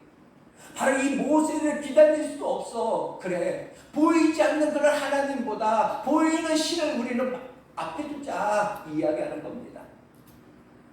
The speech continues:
믿음으로 여야만 하는, 믿음으로 여야만 그 보이는 그 하나님보다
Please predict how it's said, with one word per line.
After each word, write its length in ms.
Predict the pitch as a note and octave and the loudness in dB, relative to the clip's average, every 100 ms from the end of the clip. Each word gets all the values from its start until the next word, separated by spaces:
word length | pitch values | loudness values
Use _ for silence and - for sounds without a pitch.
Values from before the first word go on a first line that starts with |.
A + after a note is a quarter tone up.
| - | -16
믿음으로 680 | B2 A#2+ D3 D3+ D#3 D#3 D3+ | -8 -6 -2 0 2 2 2
여야만 460 | D3 D3+ D#3 D#3 B2+ | 0 2 2 0 -2
하는, 400 | B2+ - G#2+ - - - - - - - - - - | -4 -4 -6 -12 -18 -20 -20 -20 -20 -20 -20 -20 -14
믿음으로 500 | E3 E3+ E3 D#3+ E3 | -6 -2 -2 0 2
여야만 400 | E3 E3 E3+ E3+ | 2 2 0 -2
그 160 | - F3+ | -6 -6
보이는 540 | G#3+ A3+ G#3 F#3 - - - - - - - - - | -4 -4 -6 -8 -12 -16 -20 -20 -20 -18 -16 -16 -14
그 260 | B2 B2+ | -14 -12
하나님보다 720 | G#3 G3 F#3+ F#3+ F#3+ - - | -8 -6 -6 -8 -12 -14 -16